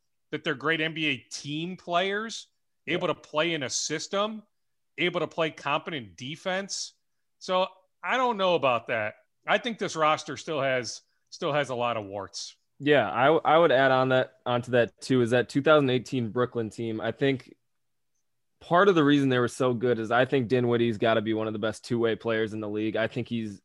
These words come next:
Speaker 3: an amazing playmaker. He's great defensively, and he can, he can score. And it's the same with Jared Allen too. He is, he is just such a presence in the paint, and we don't have that at the moment.
Speaker 2: No.
Speaker 3: And he can grab every single rebound that comes down to him. Joe Harris can shoot the lights out. That team, I just think, was a bit more complete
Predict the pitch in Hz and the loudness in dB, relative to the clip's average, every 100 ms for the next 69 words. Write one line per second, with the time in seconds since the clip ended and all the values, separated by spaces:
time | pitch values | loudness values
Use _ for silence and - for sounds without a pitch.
0 | _ - 117 113 120 113 107 113 110 107 | _ -8 -4 0 0 0 -4 -4 -4 -4
1 | 104 110 107 - 107 92 120 113 98 - | -6 -6 -6 -8 -10 -2 -2 -2 -8 -10
2 | 107 101 101 104 101 104 113 101 113 107 | -10 -10 -10 -8 -8 -8 -8 -8 -10 -10
3 | 95 - 113 104 101 110 - 117 101 - | -10 -4 -2 -2 -6 -10 -10 -12 -8 -4
4 | 135 127 110 - 120 110 110 104 101 - | -2 -2 -4 -2 -2 0 -2 -4 -8 -8
5 | 110 104 117 120 - _ _ _ _ _ | -6 -4 -4 -4 -8 _ _ _ _ _
6 | 123 123 101 123 - 123 120 101 - 113 | 0 0 0 -8 -4 -2 -2 -4 -4 -4
7 | 107 110 113 104 - 120 110 110 110 101 | -4 -6 -6 -6 -2 -2 -2 -4 -4 -4
8 | 107 110 101 104 98 98 104 101 101 98 | -2 -2 -2 -8 -8 -12 -12 -12 -14 -14
9 | 101 117 110 117 113 110 104 _ 104 - | -12 -12 -10 -6 -2 0 -2 _ -14 -6
10 | 117 113 123 110 107 113 113 110 110 110 | -4 -4 -6 -4 -4 -4 -4 -6 -8 -12
11 | 101 110 113 - 113 110 107 117 107 110 | -10 -8 -8 -6 -6 -4 -4 -2 0 -2
12 | 110 - 101 - 107 107 104 107 - 113 | -2 -6 -12 -10 -10 -8 -6 -6 -6 -4
13 | 110 _ _ _ _ 135 127 165 151 139 | -6 _ _ _ _ -2 0 0 2 2
14 | 127 127 139 127 131 117 98 127 120 117 | 0 -2 -4 -2 -2 -2 -4 -4 -2 -2
15 | - 110 - 123 123 | -4 -10 -6 -4 -4